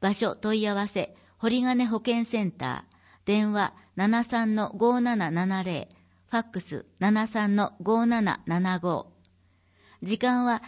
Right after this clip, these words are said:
いずれの場所も九時三十分から十一時まで。母乳相談は予約が必要です。保健師、助産師、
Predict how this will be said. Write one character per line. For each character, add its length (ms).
い 120
ず 140
れ 140
の 120
場 140
所 180
も 280
九 120
時 160
三 280
十 160
分 300
か 120
ら 240
十 260
一 260
時 140
ま 140
で。 140
母 160
乳 220
相 220
談 240
は 240
予 160
約 300
が 140
必 260
要 160
で 140
す。 180
保 140
健 280
師、 260
助 140
産 300
師、 280